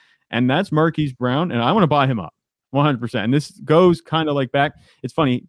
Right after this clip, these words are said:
Marquise Brown and Deontay Johnson had very similar weeks. They had one catch apiece on very small target shares that you weren't really expecting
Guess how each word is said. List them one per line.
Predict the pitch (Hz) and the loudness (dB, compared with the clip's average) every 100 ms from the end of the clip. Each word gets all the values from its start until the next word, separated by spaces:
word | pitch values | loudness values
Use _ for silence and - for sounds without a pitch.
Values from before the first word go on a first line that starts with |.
| _ 127 | _ -4
Marquise | 131 135 120 | -2 -2 -4
Brown | 139 135 120 117 _ _ | -2 0 -2 -4 _ _
and | 127 117 110 | -4 -2 0
Deontay | 135 127 | -2 -2
Johnson | 120 120 110 | -2 -4 -4
had | 101 | -2
very | 123 | -2
similar | 120 120 110 | -2 -4 -2
weeks. | 120 - | -4 -2
They | 110 | -4
had | |
one | 107 110 | -2 -4
catch | 120 120 113 | -2 -2 -2
apiece | 120 117 127 | -4 -4 -4
on | 117 107 | -4 -2
very | 104 127 131 123 - _ | 0 0 0 0 -6 _
small | - 131 127 | -6 -2 0
target | 127 127 127 | 0 -2 -2
shares | 147 147 | -2 -2
that | 123 | -2
you | 127 | -2
weren't | 113 156 127 | -2 -2 -2
really | 120 139 120 | 0 2 0
expecting | 107 - 123 127 - 104 98 | -4 -4 -4 -4 -4 -4 -4